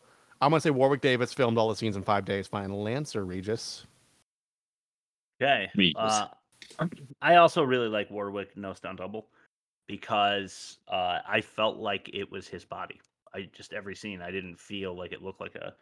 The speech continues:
Speaker 2: now that I'm reviewing it in my head, though, and that's revisionist, so maybe. And I also like Jennifer Aniston's, uh,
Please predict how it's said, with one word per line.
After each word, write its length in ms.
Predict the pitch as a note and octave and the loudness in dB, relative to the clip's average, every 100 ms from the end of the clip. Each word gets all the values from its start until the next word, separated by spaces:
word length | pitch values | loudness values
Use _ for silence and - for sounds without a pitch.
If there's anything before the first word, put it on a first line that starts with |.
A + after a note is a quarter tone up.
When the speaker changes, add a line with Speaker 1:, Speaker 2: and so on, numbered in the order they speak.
| _ _ B2+ | _ _ 2
Speaker 2:
now 240 | C#3 C#3 | 6 8
that 120 | C3+ | 6
I'm 100 | A#2+ | 2
reviewing 380 | A2+ A#2 A#2+ G#2 | -2 -2 -2 -2
it 80 | F#2+ | -6
in 40 | |
my 120 | F2 | -10
head, 260 | F2+ A#2 B2 | -6 -4 0
though, 320 | C#3+ F3 A3+ _ | -2 -2 -6 _
and 400 | - F#2 F2 F2 | -14 -10 -10 -10
that's 300 | F2 F2+ - - | -10 -10 -14 -14
revisionist, 580 | G2 G2 F#2 B2+ C#3+ - | -8 -8 -8 -8 -10 -14
so 360 | - - F2 E2+ E2+ | -16 -10 -10 -10 -14
maybe. 300 | F#2+ F#2 A2+ - _ _ _ - | -12 -8 -10 -12 _ _ _ 0
And 120 | A#2+ | 6
I 60 | |
also 340 | C3+ F3+ F3+ F#3 | 8 6 4 2
like 200 | F3+ E3+ | 2 2
Jennifer 300 | E3+ D#3 D#3 | -2 0 -2
Aniston's, 640 | D3+ D3+ - C#3+ C3+ B2+ | -2 -4 -6 -6 -4 -4
uh, 300 | A#2+ A#2 A#2 | 0 2 0